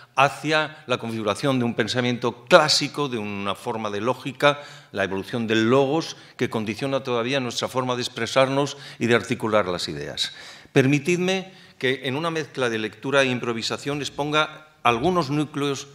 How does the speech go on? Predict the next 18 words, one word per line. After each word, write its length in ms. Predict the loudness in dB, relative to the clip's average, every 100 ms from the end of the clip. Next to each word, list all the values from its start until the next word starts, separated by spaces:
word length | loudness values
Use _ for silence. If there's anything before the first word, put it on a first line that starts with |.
| -20 _
de 160 | -2 -2
este 360 | -2 -4 -4
trabajo 400 | -2 2 0 0
de 60 | -6
investigación 640 | -2 -4 0 -2 2 0 2
que 120 | 4
ya 400 | 6 6 6 0
lleva 360 | 2 6 6 6
desarrollándose 880 | 2 0 0 0 0 -2 -2 -4 -6 -20 -12
a 80 | -2
lo 120 | 2
largo 260 | 4 2 0
de 80 | -2
un, 260 | -4 -4
más 200 | 2 2
de 80 | 2
veinticinco 640 | -2 -2 -4 -2 -4 -2 -4
años. 380 | -6 -12 -14